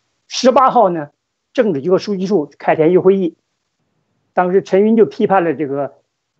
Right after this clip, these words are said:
批评吧，耀邦的一切战线、一切地区、一切部门、一切单位都有改革任务，说耀邦不懂经济。所以在这个趁机会呢，胡乔木就提出应该开中央会议解决胡耀邦的问题。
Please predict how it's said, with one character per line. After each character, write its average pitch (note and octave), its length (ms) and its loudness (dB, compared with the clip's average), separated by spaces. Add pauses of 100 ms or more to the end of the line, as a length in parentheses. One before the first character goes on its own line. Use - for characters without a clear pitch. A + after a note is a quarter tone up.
(180)
批 C#4 180 0
评 G3 200 2
吧， D3+ 240 -4
耀 E3+ 140 2
邦 F3 180 0
的 D3+ 140 -4 (200)
一 A#3+ 120 -10
切 G#3 160 0
战 F3 200 0
线、 E3 240 -6
一 F#3 40 -12
切 F#3 200 2
地 D#3 180 -8
区、 G3+ 260 -8
一 G3 40 -10
切 G#3 180 0
部 G3+ 220 -2
门、 C#3+ 280 -8 (180)
一 - 80 -10
切 G3+ 160 4
单 B3+ 220 2
位 G#3+ 220 0 (140)
都 C3+ 80 -10
有 C#3 140 -8
改 - 200 -6
革 B2+ 100 -10
任 C#3+ 260 -4
务， - 220 -10 (720)
说 F3 140 -4
耀 F3+ 200 4
邦 G#3 220 2
不 G#3 100 -2
懂 D#3+ 220 -6
经 A#3+ 200 0
济。 G3 220 -6 (1900)
所 - 200 -2
以 F3+ 220 -2
在 C#4+ 100 0
这 A3+ 160 4
个 - 160 -8
趁 A3+ 240 -2
机 A#3 160 -2
会 G#3+ 140 2
呢， D3+ 200 -4
胡 G3+ 140 -4
乔 F#3 160 2
木 F#3 80 -4
就 D#3+ 80 -2
提 C#3 200 -10
出 E3 260 -6 (240)
应 G3+ 120 -8
该 D#3 200 -6
开 F#3 260 0
中 A3+ 200 0
央 A#3+ 180 4
会 A#3+ 180 2
议 G#3+ 220 -6 (420)
解 C#3 140 -8
决 D#3+ 160 2
胡 - 180 0
耀 G#3 80 6
邦 G#3+ 140 4
的 G#3 60 -6
问 G3+ 180 -4
题。 - 280 -20